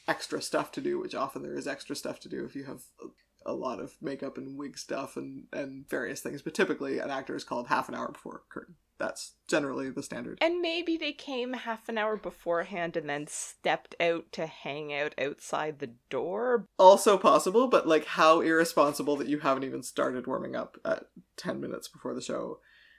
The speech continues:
Speaker 1: These actors,
Speaker 2: Yes.
Speaker 1: all they do is talk about sex and they don't do their jobs. And then they start warming up, and Nick, who has wandered off, comes back holding a lighting fixture for no reason,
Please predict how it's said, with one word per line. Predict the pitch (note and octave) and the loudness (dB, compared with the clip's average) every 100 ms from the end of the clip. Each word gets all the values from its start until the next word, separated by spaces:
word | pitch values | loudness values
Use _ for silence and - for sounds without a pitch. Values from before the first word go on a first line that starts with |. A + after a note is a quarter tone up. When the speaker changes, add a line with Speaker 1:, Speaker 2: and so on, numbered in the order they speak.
| _ _ _ | _ _ _
Speaker 1:
These | D3+ | 0
actors, | - F3+ D3+ | 0 0 -2
Speaker 2:
Yes. | C3+ - - | -2 -8 0
Speaker 1:
all | D3 C3+ | 2 2
they | C3 | 0
do | B2 C3 | -2 -2
is | |
talk | - C3 | -2 -6
about | - - | -4 -4
sex | A#2+ A#2 | -4 -6
and | C3+ | -10
they | C3 - | -12 -6
don't | C3 - | -6 -6
do | - | -8
their | C3+ | -8
jobs. | B2 C#2 - - _ _ _ _ _ _ _ _ | -8 -8 -10 -18 _ _ _ _ _ _ _ _
And | F3+ F#3+ | 0 8
then | B3+ D4+ A3+ F#3 | 10 10 8 4
they | G3+ F3+ | 4 4
start | - - C#4 C#4 | 0 8 8 8
warming | G3 D3+ C#3+ C3 | 6 6 4 0
up, | C3+ C3 - _ _ _ _ _ _ | -2 -4 -10 _ _ _ _ _ _
and | F3 F3+ | 2 6
Nick, | G#3+ G#3+ | 8 6
who | - G3+ | 4 4
has | E3 | 4
wandered | D#3+ D#3+ D#3+ D#3 | 6 6 6 6
off, | C3+ C#3+ | 4 4
comes | - D#3+ D3 | 2 -2 4
back | C#3+ C#3 | 2 4
holding | D#3 D#3+ E3 | 4 6 4
a | C#3 | 2
lighting | A#2+ C3+ C#3+ D#3+ E3 - | -4 0 4 4 2 -2
fixture | - B2+ - C3 | -6 -6 -4 -6
for | C3+ C#3+ D3 | -6 -4 -4
no | C#3+ C#3 | -2 -2
reason, | C#3 C3+ C#3+ | -2 -2 -4